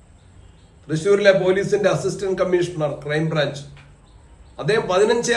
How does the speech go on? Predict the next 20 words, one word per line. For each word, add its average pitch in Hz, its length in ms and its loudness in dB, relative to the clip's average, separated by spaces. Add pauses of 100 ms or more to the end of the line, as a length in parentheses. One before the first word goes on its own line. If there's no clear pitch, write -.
ആറ് 220 180 2 (120)
ഇരുപത്തിമൂന്നിന് 214 800 4 (140)
ഈ - 20 -4 (140)
സംഭവത്തെക്കുറിച്ച് 190 840 -2
അന്വേഷിച്ച് 175 520 -2 (1000)
അന്നത്തെ 226 280 2 (100)
എസ് - 160 -4
പിക്ക് 233 320 -4
കൃത്യമായി 202 460 2 (120)
ഈ 196 40 0 (120)
സുജിത്തിന് 208 500 0 (140)
പോലീസ് 190 360 -2 (640)
എസ് 170 280 0
ഐയുടെയും 208 440 6 (220)
കോൺസ്റ്റബിൾമാരുടെയും 196 920 2 (680)
കയ്യിൽ 220 300 2 (100)
നിന്ന് 208 240 0 (400)
മർദ്ദനമേറ്റിട്ടുണ്ട് 196 1200 2 (220)
എന്ന 185 140 0 (140)
റിപ്പോർട്ട്, 180 460 -2